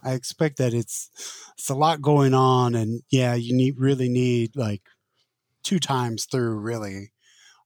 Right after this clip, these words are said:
Uh, you know, first is your tutorial, and your next ride is the, the ride you really are, like, having fun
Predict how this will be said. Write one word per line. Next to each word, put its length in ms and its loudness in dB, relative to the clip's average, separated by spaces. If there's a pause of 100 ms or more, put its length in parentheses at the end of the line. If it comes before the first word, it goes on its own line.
Uh, 560 -8
you 140 -10
know, 160 -12 (180)
first 440 -4
is 180 -2
your 280 -4
tutorial, 720 0
and 200 -2
your 120 0
next 360 -4 (100)
ride 400 -4
is 220 -8 (120)
the, 160 -8 (160)
the 140 -4
ride 280 -4
you 160 -2
really 320 0
are, 200 -2
like, 260 -6
having 320 -6
fun 400 -8